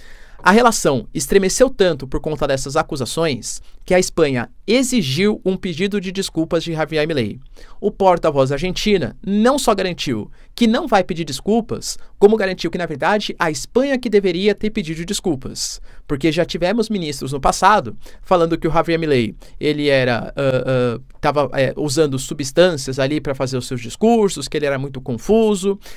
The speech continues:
que ele era um cara que não representava um, um líder ideal pra Argentina. Lembrando que o Pedro Sánchez, ele apoiou o Sérgio Massa, que era o candidato opositor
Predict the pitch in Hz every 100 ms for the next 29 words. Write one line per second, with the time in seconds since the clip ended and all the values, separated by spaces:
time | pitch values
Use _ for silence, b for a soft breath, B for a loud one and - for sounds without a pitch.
0 | B - 156 151 139 151 135 160 170 180
1 | 170 156 143 151 131 131 123 135 156 170
2 | 214 170 165 151 135 117 - 160 139 127
3 | - 180 196 202 - b b 156 180 160
4 | 147 127 120 - - - 160 156 202 185
5 | - 175 208 - - - 147 147 156 165
6 | 160 151 - 185 220 214 170 143 135 -
7 | 202 247 b b b - 160 165 156 151
8 | 139 131 131 143 156 143 139 139 117